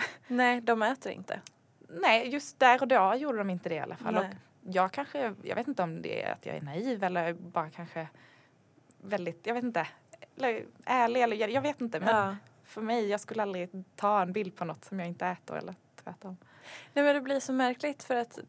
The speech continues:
Speaker 2: eh, att läsa upp så mycket mat på ett
Speaker 1: Mm.
Speaker 2: bord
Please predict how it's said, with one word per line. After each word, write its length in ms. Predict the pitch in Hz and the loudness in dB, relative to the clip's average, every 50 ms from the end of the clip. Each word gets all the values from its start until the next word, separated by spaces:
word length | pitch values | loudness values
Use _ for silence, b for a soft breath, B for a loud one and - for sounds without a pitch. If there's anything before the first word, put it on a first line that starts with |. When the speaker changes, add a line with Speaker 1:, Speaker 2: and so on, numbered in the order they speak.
| _ - | _ -12
Speaker 2:
eh, 280 | - - - - - B B B B 254 247 - _ | -10 -8 -6 -6 -8 B B B B -14 -14 -6 _
att 240 | - 240 240 - - 262 254 | 2 2 2 4 2 2 6
läsa 300 | 254 254 233 - - 302 | 6 6 6 6 4 4
upp 240 | - 302 - - - | 4 2 0 -4 -6
så 280 | - - 240 226 214 | 0 2 4 4 4
mycket 260 | 202 196 196 - 208 | 2 0 -2 -4 0
mat 240 | 208 202 190 190 - - | 2 2 2 2 0 0
på 40 | |
ett 60 | 226 208 | 0 2
Speaker 1:
Mm. 180 | 208 220 214 - | 2 2 2 2
Speaker 2:
bord 200 | - 208 220 | 0 -4 -8